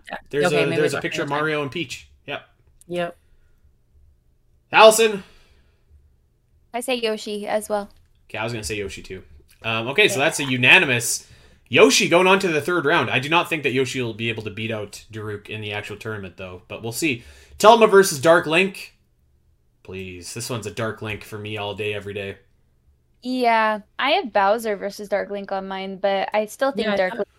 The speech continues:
Speaker 3: is way cool.
Speaker 2: Well, you guys killed Bowser, so we can't have that anymore.
Speaker 3: That's right. We did.
Speaker 2: Yeah.
Speaker 1: I had Bowser written down, but I guess, do we go <laughs> Telma? Okay.
Speaker 3: I think it's 'cause we wanted Telma to win. That's why it's on,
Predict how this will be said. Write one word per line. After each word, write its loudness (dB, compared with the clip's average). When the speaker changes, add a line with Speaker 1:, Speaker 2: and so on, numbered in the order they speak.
Speaker 3:
is -12
way -2
cool. -2
Speaker 2:
Well, 4
you -6
guys 6
killed 4
Bowser, 4
so -6
we -4
can't 0
have 4
that 2
anymore. -8
Speaker 3:
That's -2
right. 0
We -8
did. -2
Speaker 2:
Yeah. 2
Speaker 1:
I 0
had -4
Bowser -2
written -6
down, -6
but -8
I -8
guess, -14
do -6
we -2
go 0
<laughs> -
Telma? -2
Okay. -8
Speaker 3:
I 2
think -2
it's -6
'cause 2
we 4
wanted 4
Telma 2
to 4
win. 2
That's 0
why 4
it's 2
on, -2